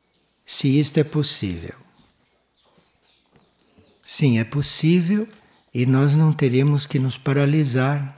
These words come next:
por causa de um fato destes, não? Então, se o lápis não está ali, procura outro lápis e continua sem criar conflito.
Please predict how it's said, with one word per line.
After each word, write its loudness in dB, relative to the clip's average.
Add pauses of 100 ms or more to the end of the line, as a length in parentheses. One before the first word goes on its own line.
por -8
causa -2
de -4
um 0
fato -6
destes, -10
não? -8 (580)
Então, -2
se -4
o 0
lápis -6
não -6
está -6
ali, -2 (240)
procura -2
outro -2
lápis -4 (100)
e -6
continua 0 (460)
sem 4
criar 4
conflito. 2